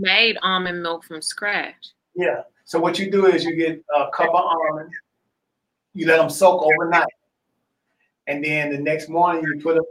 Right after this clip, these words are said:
Speaker 2: you drain the water off and you put 'em in a blender, and you put three cups of cold water in there. And then you blend it up. And after you blend it up,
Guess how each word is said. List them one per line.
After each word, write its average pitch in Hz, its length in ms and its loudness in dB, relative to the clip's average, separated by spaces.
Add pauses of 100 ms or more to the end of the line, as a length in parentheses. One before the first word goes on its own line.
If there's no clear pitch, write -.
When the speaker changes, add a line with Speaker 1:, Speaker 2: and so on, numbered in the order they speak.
Speaker 2:
you 143 100 -4 (260)
drain 151 220 0
the 175 160 -6
water 165 160 4
off 151 140 4 (200)
and 143 80 -6
you 143 60 -14
put 160 100 -2
'em 151 120 -6
in 165 80 -4
a 165 100 -4
blender, 156 260 -4 (440)
and 143 120 -12
you 147 80 -10
put 160 180 -2
three 170 200 -4
cups 180 260 0
of 151 80 -6 (100)
cold 170 320 2
water 156 220 2 (160)
in 147 100 -10
there. - 120 -10 (1080)
And - 120 -8
then 156 120 -4
you 160 140 -8
blend 165 300 2
it 190 60 2
up. 151 280 4 (760)
And 143 100 0
after 151 200 0
you 156 60 -8
blend 156 320 -4
it 156 60 0
up, 180 240 4